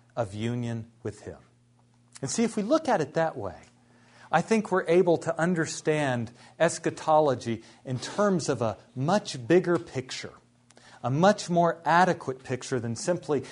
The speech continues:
eschatology as last things in a theological system or last things in the chronology of history. And I really think we're able to bring together our understanding of the person and work of Christ,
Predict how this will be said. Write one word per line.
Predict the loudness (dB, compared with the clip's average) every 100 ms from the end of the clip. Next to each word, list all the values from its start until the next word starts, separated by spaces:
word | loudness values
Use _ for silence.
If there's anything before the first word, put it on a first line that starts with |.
| -4 2
eschatology | 2 0 -4 2 4 4 2 -4
as | -4
last | 0 2 4 0 -4
things | -10 -4 -2 -2 -4 -4
in | -6
a |
theological | -4 -2 2 2 0 -4 -10
system | -6 -6 -6 -6 -6 -8 -12 -18 -4
or | -2
last | 2 2 2 -2 -8
things | -6 -4 -4 -4
in | -6
the |
chronology | -6 -6 -2 0 0 -2 -4
of | -6
history. | -6 -6 -8 -10 -10 -10 -16 -20 -18 -6
And | 0 2
I |
really | 2 4 6 6 4
think | 2 0 0 0
we're | 0
able | 2 0 2 0
to | -2
bring | -2 0 0
together | -2 -4 0 0 0 -8 -14 _ -16 -2
our | 2
understanding | 4 2 -2 -2 -2 0 -2
of | -6
the | -10
person | -8 -2 -2 -2 -4
and | -2
work | 0 0 -4
of | -14
Christ, | -6 -2 -2 -2 -10 -18 -20